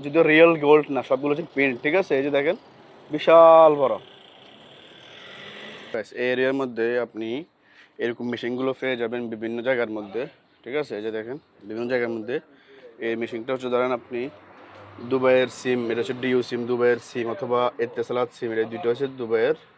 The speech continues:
সিম, ঠিক আছে? এবং বিভিন্ন দেশ আছে, বিভিন্ন দেশে আপনি এই যে ইন্ডিয়া,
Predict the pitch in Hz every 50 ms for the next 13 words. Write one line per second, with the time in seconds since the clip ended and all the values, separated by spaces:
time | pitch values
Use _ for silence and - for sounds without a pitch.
0 | - - - - 113 104 95 95 123 143 156 156 147 113 - - _ _ _ _
1 | _ _ _ _ 117 123 127 123 131 131 123 131 131 131 131 131 135 131 131 131
2 | 127 123 - - 131 127 - 147 151 139 127 120 123 120 127 120 120 123 120 -
3 | 131 123 - 131 131 156 202 226 - - - - - - - - - - 113 117
4 | 123 131 135 135 127 - 120 120 120 120 120 120 120 120 120 117 117